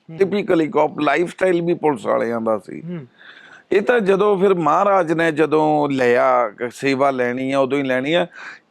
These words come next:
Speaker 2: ਇਹ ਨਾ ਕੇਸ ਦੇ ਵਿੱਚ ਵੀ ਰਜਿਸਟਰਡ ਹੈ ਗੱਲ, ਤੇ ਫਿਲਮ ਦੇ ਵਿੱਚ ਵੀ ਮੇਰੇ ਖਿਆਲ ਨਾਲ ਦਿਖਾਈ ਸੀ। Actually ਨਾ ਉੱਥੇ ਬਾਜ ਬਹਿੰਦਾ ਸੀ
Speaker 1: ਹੂੰ।
Speaker 2: ਬੰਗਲਾ ਸਾਹਿਬ ਤੇ,
Speaker 1: ਜੀ।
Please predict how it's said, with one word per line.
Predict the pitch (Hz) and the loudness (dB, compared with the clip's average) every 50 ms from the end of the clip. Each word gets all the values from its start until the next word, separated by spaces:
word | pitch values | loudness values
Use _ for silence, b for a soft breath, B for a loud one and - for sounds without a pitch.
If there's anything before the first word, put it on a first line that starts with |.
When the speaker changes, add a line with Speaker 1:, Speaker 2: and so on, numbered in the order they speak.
| _ - | _ 2
Speaker 2:
ਇਹ | 175 185 196 | 2 2 2
ਨਾ | 190 202 214 226 226 233 240 - - - _ _ - 104 - _ _ _ | 2 0 0 0 2 0 0 -2 -4 -8 _ _ -16 -16 -16 _ _ _
ਕੇਸ | - 143 151 151 156 143 143 | -2 0 0 0 0 -2 -2
ਦੇ | 156 185 202 | 0 0 2
ਵਿੱਚ | 170 175 - - - | 2 0 -2 -2 -4
ਵੀ | 151 151 160 | 0 0 2
ਰਜਿਸਟਰਡ | 151 143 131 123 135 131 - - - 135 131 127 117 | 0 0 -2 -2 -2 -4 -4 -2 0 0 0 2 2
ਹੈ | 120 127 131 | 0 0 2
ਗੱਲ, | 120 123 120 117 127 147 170 180 180 _ _ b b b b b b b b b b b _ _ _ | 2 0 0 2 0 -2 -2 -2 -4 _ _ b b b b b b b b b b b _ _ _
ਤੇ | - 160 156 151 147 147 147 139 135 135 135 131 131 127 127 127 123 123 123 123 120 - | 0 2 4 6 6 6 6 6 6 4 4 4 4 4 4 4 4 2 2 0 -2 -2
ਫਿਲਮ | - 156 165 185 214 220 196 | -2 0 2 2 0 0 0
ਦੇ | 190 196 | 0 2
ਵਿੱਚ | 165 165 139 - - | 2 0 -2 -2 -4
ਵੀ | 160 156 156 156 | 2 2 4 2
ਮੇਰੇ | 147 147 139 131 | 2 0 -4 -4
ਖਿਆਲ | - 147 139 131 | -2 -2 -2 0
ਨਾਲ | 131 135 135 135 127 113 | 0 -2 -4 -4 -4 -8
ਦਿਖਾਈ | 120 113 - 120 113 113 117 117 | -12 -12 -4 -4 -2 -2 -2 -6
ਸੀ। | 101 - - 123 117 104 B B B B B B B - 156 | -8 -8 -6 -6 -6 -6 B B B B B B B -4 -4
Actually | 156 - - 180 175 175 170 | -4 0 0 2 2 2 2
ਨਾ | 196 214 | 2 0
ਉੱਥੇ | 220 202 226 214 | 0 0 0 -2
ਬਾਜ | 170 143 131 127 131 143 147 143 | 0 0 0 2 2 0 0 -2
ਬਹਿੰਦਾ | 135 127 123 113 113 117 135 139 131 | -4 -4 -4 -4 0 0 0 0 0
ਸੀ | - - 110 107 98 95 104 113 170 | -2 -6 -12 -12 -12 -14 -20 _ -16
Speaker 1:
ਹੂੰ। | 175 165 113 | -14 -6 -4
Speaker 2:
ਬੰਗਲਾ | 135 131 123 120 120 117 113 | -4 -4 -2 0 0 0 -2
ਸਾਹਿਬ | 104 - 113 113 123 120 - - | -2 -2 0 0 0 0 -4 -8
ਤੇ, | - 107 98 _ _ _ - | -10 -10 -10 _ _ _ -20
Speaker 1:
ਜੀ। | 131 131 165 156 123 | -14 -12 -12 -12 -12